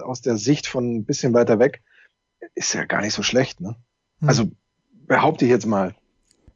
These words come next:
Speaker 2: Behaupte
Speaker 1: Ist natürlich
Speaker 2: bitte
Speaker 1: aus
Speaker 2: gerne.
Speaker 1: vielen anderen Gründen nicht gut, aber, aber gerade so in diesem Stadion spielen und die Stimmung ist super und, und, und, und. Denn der nächste Schritt, sprich der Aufstieg, würde ja zwangsläufig bedeuten,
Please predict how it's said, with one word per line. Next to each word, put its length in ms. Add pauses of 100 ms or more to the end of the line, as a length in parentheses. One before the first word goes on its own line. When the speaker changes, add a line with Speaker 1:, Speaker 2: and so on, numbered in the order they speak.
(100)
Speaker 2:
Behaupte 200
Speaker 1:
Ist 80
natürlich 260
Speaker 2:
bitte 80
Speaker 1:
aus 80
Speaker 2:
gerne. 100
Speaker 1:
vielen 200
anderen 340
Gründen 340
nicht 200
gut, 200
aber, 300 (440)
aber 260
gerade 320
so 100
in 80
diesem 220
Stadion 420
spielen 400
und 140
die 80
Stimmung 320
ist 100
super 380
und, 100
und, 220
und, 160
und. 240 (1080)
Denn 260 (120)
der 200
nächste 360
Schritt, 360
sprich 280
der 140
Aufstieg, 360
würde 200
ja 100
zwangsläufig 560
bedeuten, 520